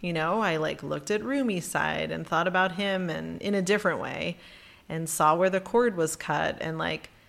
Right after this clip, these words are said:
again, saw it with different eyes, because I swear when you look at that after birth, at least for me,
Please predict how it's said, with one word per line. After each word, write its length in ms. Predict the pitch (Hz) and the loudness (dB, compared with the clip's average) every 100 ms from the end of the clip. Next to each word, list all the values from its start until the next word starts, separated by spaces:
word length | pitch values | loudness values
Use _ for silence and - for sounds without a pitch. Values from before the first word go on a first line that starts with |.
| - | -8
again, 300 | 208 226 226 | 0 2 2
saw 300 | - 202 226 | 2 4 6
it 60 | 285 | 6
with 160 | 180 | 2
different 340 | 180 185 185 160 | 0 0 2 2
eyes, 500 | - 160 151 165 156 | 4 4 2 -2 -4
because 420 | 170 165 170 165 | -8 0 2 2
I 140 | - 196 | 0 0
swear 400 | 185 - 254 220 | 0 2 4 6
when 340 | 175 170 170 | 4 -2 -6
you 160 | 190 240 | -2 0
look 220 | 226 196 | 2 2
at 80 | 208 | 4
that 160 | 190 180 | 4 6
after 340 | 170 175 170 | 4 2 -4
birth, 420 | 156 165 185 214 | 0 0 0 0
at 140 | - 170 | -2 0
least 240 | 185 180 | 0 -2
for 140 | - 160 | -2 -2
me, 440 | 160 165 220 262 | -2 -2 -2 -4